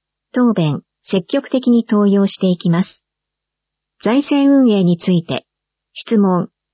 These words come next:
基金運用の見直しと専門家チームの配置をすべきです。答弁。専門家と一緒により利回りの高い金融商品を検討します。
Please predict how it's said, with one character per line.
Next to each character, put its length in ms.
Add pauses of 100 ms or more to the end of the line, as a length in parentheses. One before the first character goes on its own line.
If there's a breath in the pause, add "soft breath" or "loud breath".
(140)
基 120
金 280
運 200
用 180
の 120
見 100
直 220
し 140
と 180 (320 loud breath)
専 180
門 200
家 140
チ 160
ー 80
ム 100
の 120
配 200
置 220
を 60
す 160
べ 100
き 120
で 120
す。 220 (640)
答 220
弁。 280 (400)
専 240
門 200
家 140
と 80
一 100 (180)
緒 40
に 220 (260 soft breath)
よ 160
り 260 (140)
利 160
回 280
り 120
の 160
高 360
い 220
金 300
融 160
商 240
品 280
を 60
検 340
討 160
し 80
ま 140
す。 220